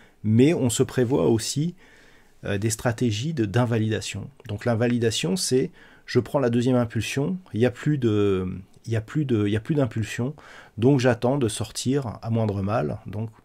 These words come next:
là, ici, on est sorti à zéro. Et moi, ça me va très bien. Regardez le potentiel qu'il y avait. Il n'y avait rien en potentiel derrière.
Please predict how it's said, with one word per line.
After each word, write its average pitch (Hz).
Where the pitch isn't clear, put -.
là, 107
ici, 113
on 123
est 104
sorti -
à 113
zéro. 117
Et 123
moi, 156
ça 135
me 113
va 123
très -
bien. 185
Regardez 127
le 123
potentiel 113
qu'il -
y -
avait. 135
Il 101
n'y 104
avait 120
rien 185
en 151
potentiel 104
derrière. 95